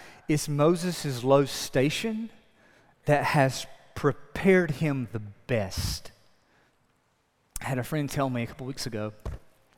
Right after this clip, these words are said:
the friend said that faith, faith is not something we acquire, but it's something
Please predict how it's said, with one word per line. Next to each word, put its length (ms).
the 120
friend 240
said 240
that 220
faith, 1000
faith 480
is 240
not 280
something 640
we 320
acquire, 600
but 100
it's 160
something 560